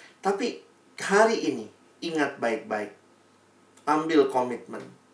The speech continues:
Di tengah situasi yang terjadi, saya tetap mau bangun relasi dengan Tuhan. Apa yang jadi komitmen saudara? Kiranya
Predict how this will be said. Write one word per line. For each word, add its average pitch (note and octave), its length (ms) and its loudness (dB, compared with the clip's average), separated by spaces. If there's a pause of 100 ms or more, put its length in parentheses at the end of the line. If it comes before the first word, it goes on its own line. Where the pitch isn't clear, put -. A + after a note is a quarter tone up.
(380)
Di - 160 -14
tengah F3+ 320 -2
situasi C#3+ 720 2
yang A#2+ 160 -6
terjadi, A2 400 -6
saya C#3 240 -4
tetap C3 320 -6
mau A#2 160 -6
bangun A#2 320 -8
relasi A2+ 480 -8
dengan - 320 -14
Tuhan. - 320 -14 (1400)
Apa C3+ 240 -4
yang A#2 240 0
jadi G#2+ 400 -6 (880)
komitmen A2 720 -8 (160)
saudara? G#2+ 640 -6 (1500)
Kiranya B2+ 800 2